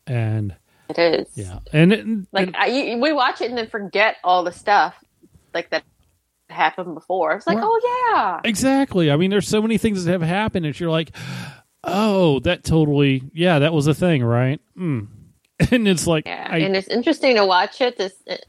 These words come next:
Speaker 2: it's interesting to watch it and see how far a, a lot of the characters have come.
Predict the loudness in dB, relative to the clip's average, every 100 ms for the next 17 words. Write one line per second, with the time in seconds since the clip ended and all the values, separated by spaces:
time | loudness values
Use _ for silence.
0 | _ _ _ -4 -4 -2 -2 2 2 2
1 | -2 -2 -2 2 0 0 2 4 2 0
2 | -6 -12 -12 -4 -2 0 0 0 -2 -2
3 | 0 0 -6 -10 -6 -4 -4 -8